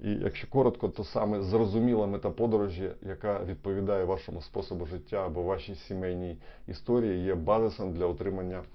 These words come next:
візи в Сполучені Штати з першого разу. Хоча частіше за все будь-яка гарна мета має бути підкріплена або, якщо хочете, підсилена зв'язками з країною, в якій ви живете. Взагалі про зв'язки з країною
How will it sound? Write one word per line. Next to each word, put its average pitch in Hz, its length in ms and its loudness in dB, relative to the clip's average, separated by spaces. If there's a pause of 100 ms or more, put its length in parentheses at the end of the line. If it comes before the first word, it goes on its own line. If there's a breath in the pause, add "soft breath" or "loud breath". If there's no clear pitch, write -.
(440 loud breath)
візи 95 320 0
в 90 40 -2
Сполучені 90 500 -4
Штати 90 480 -2 (300)
з - 40 -12
першого 101 600 0
разу. 82 300 -8 (960)
Хоча 113 480 4
частіше - 560 -2
за 104 140 2
все - 260 0
будь-яка 110 440 -2
гарна 101 340 0
мета 107 380 -2 (340 loud breath)
має 107 240 4
бути 98 260 0
підкріплена 98 880 0
або, 98 580 2
якщо 92 280 -2
хочете, 104 500 -2 (340 loud breath)
підсилена 98 1040 2
зв'язками 87 540 -2
з - 80 -8
країною, 101 600 0 (340 loud breath)
в 87 60 -2
якій 107 480 2
ви 92 140 2
живете. 90 500 -2 (100)
Взагалі 98 380 0
про - 200 2
зв'язки 98 420 -2
з - 40 -10
країною 92 540 0